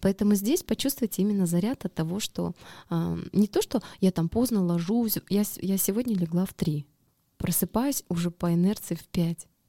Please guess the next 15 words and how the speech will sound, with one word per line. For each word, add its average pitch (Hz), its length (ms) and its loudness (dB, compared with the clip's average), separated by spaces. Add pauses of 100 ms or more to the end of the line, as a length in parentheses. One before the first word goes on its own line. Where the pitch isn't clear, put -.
(220)
делаю 175 420 2
ритуалы, 233 600 -2 (480)
могу 277 180 2
дальше 160 360 0
поспать 339 380 -4
часок, - 460 -4 (960)
и, 285 320 6 (140)
эм, 180 480 -4 (420)
бодрость 202 560 2
присутствует 185 600 -8
целый 190 320 -2
день. 160 280 0 (440)
Также 254 200 2
занятия 180 480 2
йогой 156 400 2